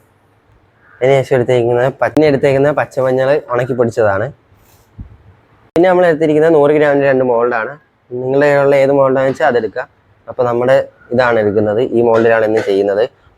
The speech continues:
ഓവലും റെക്റ്റാങ്കിൾ ഷേപ്പിലായിട്ടുള്ള മോൾഡിലാണ് ചെയ്യുന്നത്. അപ്പോൾ നമുക്കിനി എങ്ങനെ ചെയ്യുന്നതെന്ന് നോക്കിയാലോ? Come on.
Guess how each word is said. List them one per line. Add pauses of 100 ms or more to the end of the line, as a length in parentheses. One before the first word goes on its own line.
(140)
ഓവലും (300)
റെക്റ്റാങ്കിൾ (340)
ഷേപ്പിലായിട്ടുള്ള
മോൾഡിലാണ്
ചെയ്യുന്നത്. (320)
അപ്പോൾ
നമുക്കിനി
എങ്ങനെ
ചെയ്യുന്നതെന്ന്
നോക്കിയാലോ? (300)
Come
on.